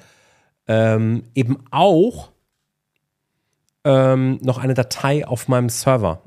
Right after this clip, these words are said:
und die dann auch gebackupt, sodass ich wirklich verschiedene Aufbewahrungsorte habe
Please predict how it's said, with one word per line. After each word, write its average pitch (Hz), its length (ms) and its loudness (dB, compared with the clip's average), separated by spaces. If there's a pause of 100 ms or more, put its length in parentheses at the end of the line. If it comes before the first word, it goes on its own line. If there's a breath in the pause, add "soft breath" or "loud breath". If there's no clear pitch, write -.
und 110 220 -4
die 131 120 -2
dann 104 220 -2
auch - 180 -4
gebackupt, 101 500 -4 (300 loud breath)
sodass 127 200 0
ich 143 160 -2
wirklich 185 280 0
verschiedene 202 560 -2
Aufbewahrungsorte 123 960 -2
habe 175 420 -6